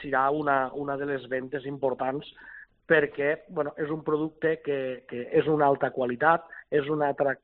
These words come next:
una altra manera o una altra forma de menjar, eh, carn, carn de caça i carn de,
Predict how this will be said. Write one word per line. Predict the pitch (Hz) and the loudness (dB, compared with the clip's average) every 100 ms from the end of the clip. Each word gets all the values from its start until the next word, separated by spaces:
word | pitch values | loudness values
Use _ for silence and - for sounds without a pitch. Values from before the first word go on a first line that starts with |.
| _ _ 156 | _ _ -2
una | 156 | 2
altra | 143 147 | 2 2
manera | 139 127 135 135 131 123 - - | 0 0 0 0 0 -2 -8 -14
o | 123 | -6
una | 135 135 | -2 -2
altra | 135 127 123 120 - | 0 -2 -2 -6 0
forma | 143 147 139 127 | 2 4 2 -2
de | 123 | -2
menjar, | 123 120 131 131 127 - - - | -6 -4 -2 0 -2 -8 -18 -14
eh, | 110 - | -12 -4
carn, | 151 135 147 185 _ | 4 6 4 -2 _
carn | - 135 131 127 | -4 -2 -2 -6
de | 120 | -6
caça | 127 127 - 127 | -4 -6 -6 -6
i | 127 | -4
carn | 135 131 120 | 0 -2 0
de, | 123 | -2